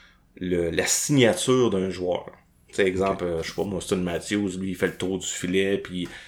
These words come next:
Speaker 1: euh, il tourne, puis il tire dans top corner. Ben, tu peux activer ça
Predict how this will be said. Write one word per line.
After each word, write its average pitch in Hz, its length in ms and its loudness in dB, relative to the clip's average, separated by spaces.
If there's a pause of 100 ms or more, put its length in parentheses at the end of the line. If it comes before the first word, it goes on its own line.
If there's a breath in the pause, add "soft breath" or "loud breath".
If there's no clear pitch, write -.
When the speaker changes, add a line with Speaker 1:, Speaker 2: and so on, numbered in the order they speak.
(220 loud breath)
Speaker 1:
euh, 87 260 -10
il 92 200 -10
tourne, 107 300 4
puis 92 140 -4
il 87 40 -4
tire 107 300 4
dans 85 420 0
top - 240 -6
corner. 95 420 6
Ben, 92 200 2 (540 loud breath)
tu - 80 -6
peux - 260 4
activer 120 540 4
ça 131 420 4